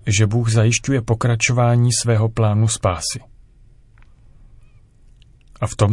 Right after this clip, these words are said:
se Josef z Nazareta velmi podobá Josefovi z Egypta. Důležitou roli pro pochopení postavy Josefa hrají také hlavní geografické odkazy na Betlém a Nazaret.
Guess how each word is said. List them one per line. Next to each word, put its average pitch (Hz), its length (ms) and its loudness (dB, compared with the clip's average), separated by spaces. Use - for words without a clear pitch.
se 156 100 -2
Josef 135 340 -2
z - 20 0
Nazareta 117 520 0
velmi 113 340 2
podobá 113 480 0
Josefovi 110 560 0
z 113 160 -4
Egypta. 117 480 -6
Důležitou 127 500 2
roli 139 220 2
pro - 200 2
pochopení 131 580 0
postavy 123 520 0
Josefa 101 540 -2
hrají 107 320 0
také 143 320 -2
hlavní 127 460 2
geografické 107 1000 0
odkazy 95 500 -4
na 92 160 -2
Betlém 95 580 -2
a 107 80 -2
Nazaret. 98 640 -2